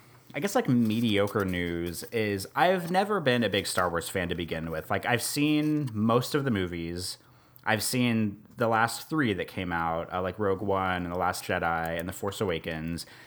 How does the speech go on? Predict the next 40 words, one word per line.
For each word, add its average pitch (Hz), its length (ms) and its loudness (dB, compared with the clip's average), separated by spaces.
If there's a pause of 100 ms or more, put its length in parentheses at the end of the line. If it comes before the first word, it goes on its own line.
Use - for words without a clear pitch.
(120)
But, 135 380 2
I 147 100 2
mean, 160 160 4
although 160 360 4
I 143 80 4
can, 143 160 0
like, 127 140 2
sit 110 200 0
down 98 180 2
and 92 100 0
enjoy 90 300 -2
a 85 60 -4
Star 90 180 -2
Wars 87 140 -2
movie, 90 240 -4
I've 101 220 -2
never 101 240 2
been, 98 260 0
like, 90 220 -2 (180)
into 98 680 -2
the 82 100 -6
lore 139 760 2
or, 107 140 -2
like, 92 160 -4
really 110 300 0
cared 101 640 0
a 101 100 -2
whole 127 180 2
lot 131 240 4
about 139 240 -2
Star 143 300 2
Wars. 143 320 2
I 123 60 2
mean, 123 120 4
they're 113 100 4
fine, 101 400 2
but 87 100 -2
I'm 90 140 0
just - 180 -8
not, 90 420 -2